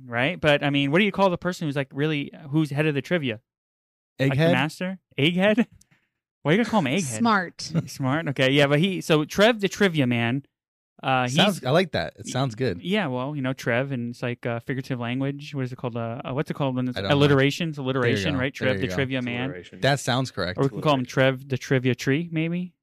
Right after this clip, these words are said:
Speaker 1: It'd be real
Speaker 2: Some
Speaker 1: elimination.
Speaker 2: third T.
Speaker 1: He's really
Speaker 2: Tri-
Speaker 1: tall.
Speaker 2: He's triple T?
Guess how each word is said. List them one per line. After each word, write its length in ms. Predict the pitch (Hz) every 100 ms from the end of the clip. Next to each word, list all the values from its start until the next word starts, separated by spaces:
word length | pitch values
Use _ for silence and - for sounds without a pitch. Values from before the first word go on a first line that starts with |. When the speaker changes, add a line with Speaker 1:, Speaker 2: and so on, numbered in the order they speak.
| _ _ - 139
Speaker 1:
It'd 100 | 131
be 160 | - 120
real 160 | 127 127
Speaker 2:
Some 60 |
Speaker 1:
elimination. 440 | 120 120 117 123 123
Speaker 2:
third 140 | 120 127
T. 180 | 110 98
Speaker 1:
He's 180 | 202 190
really 180 | 190
Speaker 2:
Tri- 120 | 143 143
Speaker 1:
tall. 300 | 135 123 -
Speaker 2:
He's 140 | 127
triple 260 | - 143 131
T? 300 | - 139